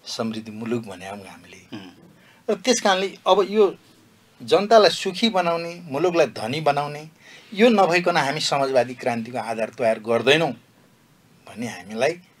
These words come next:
Speaker 1: हामीले भन्दै पनि आएको यो, हुनुपर्ने पनि यही हो फेरि, होइन? सुखी जनताको चाहना यदि राख्ने हो भने हामीले, अब देशलाई धनी नै हामीले बनाउने हो भने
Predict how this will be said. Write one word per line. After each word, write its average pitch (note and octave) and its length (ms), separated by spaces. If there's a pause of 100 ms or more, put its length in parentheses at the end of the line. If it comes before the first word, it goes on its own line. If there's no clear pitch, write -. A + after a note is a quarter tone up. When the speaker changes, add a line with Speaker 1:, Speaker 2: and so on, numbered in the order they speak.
(1080)
Speaker 1:
हामीले C3 320
भन्दै B2+ 400
पनि G3 200
आएको D3+ 340
यो, D#3 200
हुनुपर्ने D#3+ 600
पनि E3 200
यही F#2+ 220
हो F2 100
फेरि, - 300 (520)
होइन? B2+ 240 (720)
सुखी A3 340
जनताको G3+ 400
चाहना C#3+ 480
यदि B2 280
राख्ने G#2+ 360
हो F#2+ 200
भने F2 240
हामीले, F#2 460 (1600)
अब G#2+ 460 (460)
देशलाई D#3+ 460 (320)
धनी C#3 260
नै A3 120
हामीले B2 300
बनाउने A2 440
हो F#2 200
भने F2 280